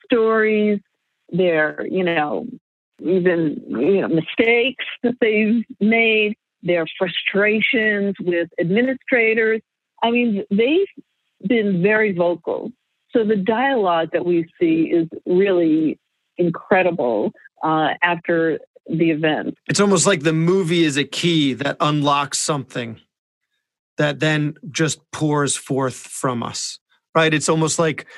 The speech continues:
Speaker 2: permission to start talking about the things that we weren't, didn't feel like we were able to talk about before.
Speaker 1: That's exactly what it feels like. And my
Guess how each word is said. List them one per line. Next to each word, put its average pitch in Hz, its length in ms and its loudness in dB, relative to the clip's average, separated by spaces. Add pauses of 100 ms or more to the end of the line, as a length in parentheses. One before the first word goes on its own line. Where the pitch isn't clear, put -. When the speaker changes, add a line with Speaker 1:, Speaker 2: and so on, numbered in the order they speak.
(160)
Speaker 2:
permission 156 680 0
to 135 120 -4
start 156 320 -2
talking 147 420 -2
about 139 300 -2
the 127 80 -10
things 139 360 -2
that 131 140 -4
we 139 120 0
weren't, 131 580 0 (720)
didn't 175 220 2
feel 180 200 0
like 165 160 0
we 151 120 0
were 139 160 0
able 135 200 -2
to 110 120 -10
talk 123 260 -4
about 120 240 -8
before. - 440 -14 (220)
Speaker 1:
That's 294 240 0
exactly 220 680 2
what 196 200 2
it 180 200 0
feels 180 300 2
like. - 360 -4 (320)
And 196 320 2
my 247 600 2